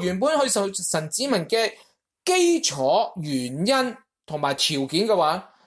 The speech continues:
你都冇意思。點樣先做到神嘅子民？請大家留，弟兄姊妹留心，能夠成為神嘅子民，仍然係返返去舊約嘅裏邊，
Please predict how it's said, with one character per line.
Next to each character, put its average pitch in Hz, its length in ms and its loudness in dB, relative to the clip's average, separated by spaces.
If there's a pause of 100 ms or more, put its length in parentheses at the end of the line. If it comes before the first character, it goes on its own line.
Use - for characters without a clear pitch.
(140)
你 233 80 -2
都 277 100 -4
冇 214 160 0
意 165 160 -6
思。 165 140 -4 (600)
點 240 160 0
樣 269 100 2
先 254 160 2
做 196 160 2
到 196 140 4
神 147 180 0
嘅 135 140 -4
子 143 80 -6
民？ 156 100 -6 (400)
請 190 160 -6
大 175 140 2
家 175 120 2
留， 151 180 2
弟 143 200 -2
兄 156 80 -4
姊 156 100 -4
妹 135 100 -4
留 104 160 -10
心， 127 200 -4 (960)
能 240 180 -2
夠 330 300 2
成 156 200 -2
為 151 180 2
神 139 260 -2
嘅 165 160 -2
子 135 140 -8
民， 170 160 -4 (760)
仍 175 300 0 (240)
然 185 360 0
係 220 80 2
返 330 380 0
返 320 200 2
去 254 160 2
舊 185 220 2
約 202 120 4
嘅 196 120 2
裏 190 200 2
邊， 170 340 0